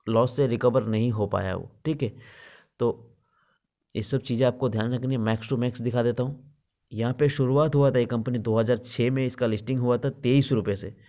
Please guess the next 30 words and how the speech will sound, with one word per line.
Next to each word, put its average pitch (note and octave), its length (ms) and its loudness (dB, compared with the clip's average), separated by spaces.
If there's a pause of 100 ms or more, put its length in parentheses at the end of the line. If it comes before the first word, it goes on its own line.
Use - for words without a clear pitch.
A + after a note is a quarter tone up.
(380)
तेईस C#3+ 240 2
रुपये C#3+ 220 4
का C#3+ 120 4
शेयर C#3 360 2 (480)
दो A#2 140 4
हज़ार B2+ 180 4
छः C3 320 2
से D3+ 260 0 (1120)
आठ C3 280 2
तक C#3+ 200 -2
ये B2+ 160 -2 (1080)
आपका A2+ 320 0
सौ B2 280 4
रुपये C3+ 260 2
के B2+ 100 2
आसपास A2 340 2
चला G2 240 0
गया F#2+ 180 -2
था। G2 180 -12 (640)
फिर A2+ 100 0
यहाँ B2 260 4
पे D#3 100 0
जो D3 140 2
तेज़ी C#3 320 2
देख C#3 180 0
के D3 80 0
यहाँ C3 140 4
पे A#2+ 120 0
निवेश A#2 320 2
किया A#2+ 260 -2